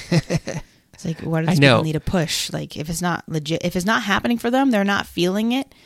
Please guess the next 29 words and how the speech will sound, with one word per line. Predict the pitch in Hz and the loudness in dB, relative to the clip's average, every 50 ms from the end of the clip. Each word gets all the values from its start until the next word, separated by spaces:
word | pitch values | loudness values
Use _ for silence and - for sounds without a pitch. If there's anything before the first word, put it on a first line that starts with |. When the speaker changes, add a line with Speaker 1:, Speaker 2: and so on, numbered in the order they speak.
| _ _ _ _ _ _ _ _ _ _ | _ _ _ _ _ _ _ _ _ _
Speaker 2:
then | - 196 208 | -8 -4 -4
they're | 233 | -2
not | 247 269 294 294 | -2 -2 -2 -4
feeling | - - 339 381 403 359 214 | -2 -2 0 2 2 2 2
it. | 170 165 208 - - - - _ _ _ _ | 0 -2 -4 -8 -14 -20 -20 _ _ _ _
Like, | - 175 165 160 156 156 165 - - - _ _ _ _ _ _ _ - | -10 -10 -8 -8 -10 -12 -16 -18 -20 -20 _ _ _ _ _ _ _ -16
I | 285 - 175 175 | -12 -10 -10 -10
don't | |
know. | - - - - 196 170 - - - _ _ _ _ _ - | -10 -10 -12 -14 -14 -16 -16 -20 -20 _ _ _ _ _ 0
Speaker 1:
No, | 196 220 226 | 4 4 6
Speaker 2:
Why | 214 214 | 6 4
force | 196 - 160 175 | 2 0 4 6
Speaker 1:
what, | 190 208 | 8 8
Speaker 2:
them | 214 214 202 180 | 8 6 6 8
Speaker 1:
what | 190 208 | 8 8
Speaker 2:
out? | 214 208 | 8 8
Speaker 1:
I'm | 202 190 | 6 6
saying | - 220 233 220 | 6 6 6 8
is | 175 143 127 127 | 6 6 6 4
that | 131 139 139 | 2 2 4
they, | 139 139 135 | 4 4 4
they | 123 131 123 123 | 4 4 6 6
are | 120 147 180 | 6 6 4
feeling | 185 - - 110 113 113 104 | 2 0 -4 -4 -2 -2 0
it. | 107 95 98 - _ _ - | -2 -2 -4 -6 _ _ -10
They | 135 127 123 | -4 -2 -2
just | 113 117 120 120 117 - - - - - _ _ _ _ _ _ _ _ _ _ _ _ _ _ _ - | 0 0 0 0 0 0 -2 -4 -6 -8 _ _ _ _ _ _ _ _ _ _ _ _ _ _ _ -12
are | - - | -8 -6
scared. | - - - - - 139 135 - - - - - | -4 -4 -4 -2 0 0 0 0 -4 -6 -8 -14